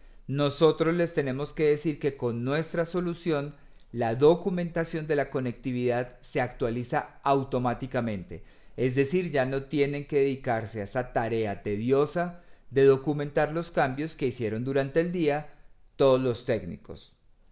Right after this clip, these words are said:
Tercer punto, nuestro sistema puede generar órdenes de trabajo electrónicas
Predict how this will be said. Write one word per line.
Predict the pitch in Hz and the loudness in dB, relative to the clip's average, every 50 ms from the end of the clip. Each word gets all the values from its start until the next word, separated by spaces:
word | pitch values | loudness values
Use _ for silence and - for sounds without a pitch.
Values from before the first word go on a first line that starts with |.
| - - - - - - - _ - - - | -20 -20 -20 -20 -20 -20 -20 _ -20 -10 0
Tercer | - 143 139 139 - 175 170 165 170 - | 2 2 2 4 8 8 8 8 8 2
punto, | 196 202 180 156 131 - 110 92 - - - _ _ _ _ _ _ _ _ - - - - _ - | 2 2 2 0 -2 -4 -6 -8 -8 -10 -18 _ _ _ _ _ _ _ _ -20 -20 -20 -20 _ -12
nuestro | - 127 135 143 156 165 180 196 190 - - 208 196 | -8 -6 -2 0 4 4 4 4 4 2 0 0 2
sistema | 202 208 202 180 - - 185 175 175 160 160 - | 2 -2 -6 -2 0 0 2 2 0 -2 -2 0
puede | 165 160 160 165 | 2 4 4 4
generar | 165 165 - 160 143 131 120 127 127 123 - - - - | 4 0 -4 -2 -2 0 2 2 2 2 0 -6 -8 4
órdenes | - 147 160 170 175 175 165 175 170 170 170 170 165 - - - - - | 6 8 8 8 6 2 0 -2 -4 -4 -6 -6 -8 -10 -16 -18 -18 -6
de | 139 135 | -4 -4
trabajo | 123 - 127 120 120 117 123 123 120 117 - 147 147 | -2 0 0 0 2 2 2 0 0 -2 -2 -2 0
electrónicas | 147 143 147 147 147 - - - 151 143 131 117 110 104 - - 113 107 110 - - | 0 2 0 -2 -2 -4 -2 2 2 2 2 2 -2 -6 -8 -8 -8 -8 -8 -12 -18